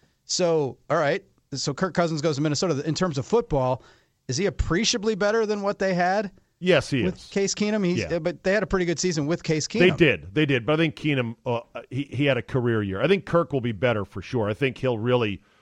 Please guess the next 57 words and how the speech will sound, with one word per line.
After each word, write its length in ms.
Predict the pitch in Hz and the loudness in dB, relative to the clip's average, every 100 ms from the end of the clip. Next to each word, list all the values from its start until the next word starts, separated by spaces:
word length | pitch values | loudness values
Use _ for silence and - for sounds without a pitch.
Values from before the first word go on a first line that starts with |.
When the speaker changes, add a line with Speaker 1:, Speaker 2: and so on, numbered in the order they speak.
| _ | _
Speaker 2:
make 340 | - 123 117 - | 0 2 0 -4
the 100 | 113 | -8
Vikings 440 | 101 113 110 117 | -2 -4 -4 -6
very 200 | 107 156 | 2 2
formidable. 420 | 147 151 220 190 147 | 4 6 6 6 2
But 160 | 156 | 2
I'm 160 | 156 180 | 2 2
also 380 | 220 233 196 170 | 2 2 2 2
of 60 | |
the 60 | 139 | 4
Speaker 1:
I, 200 | 135 170 | 4 4
Speaker 2:
mindset. 60 | 165 | 2
Speaker 1:
I 100 | 170 | 2
think. 280 | 113 190 | 0 0
Well, 140 | 196 185 | 2 0
you 260 | 170 202 165 | 0 -2 0
wait. 340 | 190 104 - | -2 -2 -6
You, 80 | 131 | -2
you're 400 | 170 170 196 196 | 0 0 2 2
right. 160 | 175 | 0
Case 240 | 120 165 160 | 0 -2 0
Keenum 240 | 202 175 | 0 0
had 140 | 151 139 | 2 0
a 40 | |
career 340 | - 143 156 | -2 -2 0
year, 140 | 156 156 | 0 0
but 140 | 123 | -2
is 160 | 123 - | -4 -4
his 140 | 160 | -4
career 400 | - 151 160 151 - - - | -2 -2 0 0 -4 -20 -4
year, 400 | 139 156 143 - - | 0 0 0 -4 -8
is 160 | 123 107 | -6 -2
that 320 | 135 135 123 _ | -2 -2 -4 _
Kirk 180 | - 143 | -8 -6
Cousins' 500 | - 143 131 117 90 - - | -2 -2 -2 -4 -8 -12 -4
average 440 | 110 131 190 185 | -2 0 -2 -2
year, 220 | 214 226 226 | 0 0 -2
or 60 | 139 | -4
can 200 | 147 123 | -4 -4
Kirk 260 | - 156 | -4 -2
Cousins, 440 | 160 156 143 113 110 | 0 0 -2 -4 -6
Speaker 2:
Mm. 160 | 107 98 _ | -10 -16 _
Speaker 1:
you 80 | 139 | -6
know, 180 | 110 90 _ _ _ | -6 -6 _ _ _
it, 160 | 143 - - | -8 -8 -2
what 140 | 160 | 0
does 80 | 170 | 2
he 60 | 165 | 0
have 100 | 160 | 2
to 60 | |
do 60 | 160 | 6
Speaker 2:
I 60 | 214 | 6
Speaker 1:
to 60 | |
Speaker 2:
think 80 | 254 | 6
Speaker 1:
match 160 | 123 175 | 4 4
Speaker 2:
Kirk, 180 | 196 - | 4 2
Speaker 1:
that? 240 | 95 69 | -4 -8